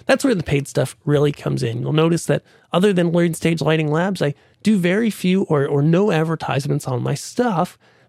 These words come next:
because I don't wanna be swayed as well by manufacturers. You know, I wanna be friends with them, but I wanna give them, give you and give them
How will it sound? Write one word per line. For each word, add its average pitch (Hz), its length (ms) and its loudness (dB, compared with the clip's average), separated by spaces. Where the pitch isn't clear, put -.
because 196 440 -2
I 170 100 0
don't 208 300 2
wanna 175 260 2
be 156 160 -2
swayed 180 540 0
as 143 120 -2
well 139 480 2
by 147 300 2
manufacturers. 139 840 -2
You 135 80 -2
know, 123 60 -4
I 131 60 -2
wanna 160 160 0
be 226 80 0
friends 233 260 0
with 202 120 0
them, 220 180 -2
but 151 160 2
I 151 60 4
wanna 160 180 2
give 160 160 2
them, 160 240 -2
give 151 220 0
you 190 340 2
and 151 140 -2
give 151 200 0
them 151 340 0